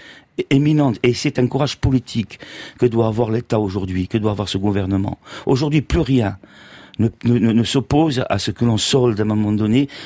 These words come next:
ce conflit entre les Corses et l'État français. Et il faut faire un geste. Les Corses, ils ont fait, euh, le premier pas.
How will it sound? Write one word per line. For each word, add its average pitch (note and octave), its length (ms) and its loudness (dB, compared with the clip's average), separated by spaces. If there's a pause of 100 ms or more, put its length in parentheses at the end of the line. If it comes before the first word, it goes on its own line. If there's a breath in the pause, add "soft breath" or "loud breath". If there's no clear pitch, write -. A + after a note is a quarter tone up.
(140 loud breath)
ce - 160 0
conflit B2+ 400 0
entre A#2 200 0
les G#2+ 100 0
Corses A#2 260 -2
et G#2+ 40 -4
l'État G2+ 200 -2
français. F#2 420 -6 (560 loud breath)
Et G#2 300 2
il G#2+ 160 -2
faut G2 120 -2
faire B2 200 0
un A#2 40 4
geste. F#2 360 -2 (160)
Les A#2+ 100 2
Corses, C#3+ 220 -2
ils A#2 120 -2
ont A#2 60 0
fait, A2 280 -2 (420 loud breath)
euh, F2 800 0
le G2+ 160 2
premier A2+ 300 0
pas. C#3 260 -2